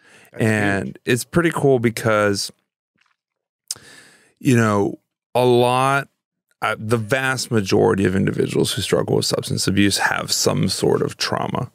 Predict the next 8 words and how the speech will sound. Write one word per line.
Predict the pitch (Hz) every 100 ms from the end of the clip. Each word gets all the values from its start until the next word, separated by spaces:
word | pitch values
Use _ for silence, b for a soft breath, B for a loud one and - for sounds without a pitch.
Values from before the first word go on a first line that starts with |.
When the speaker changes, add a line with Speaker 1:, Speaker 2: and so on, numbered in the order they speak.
| B B B B
Speaker 2:
Um, | 98 95 92 90 - - - _ _ _ -
and, | 107 110 104 -
and | 107
very | 120 120
often | 110 110 110
we |
talk | 104 - 92
about | 92 92 92 90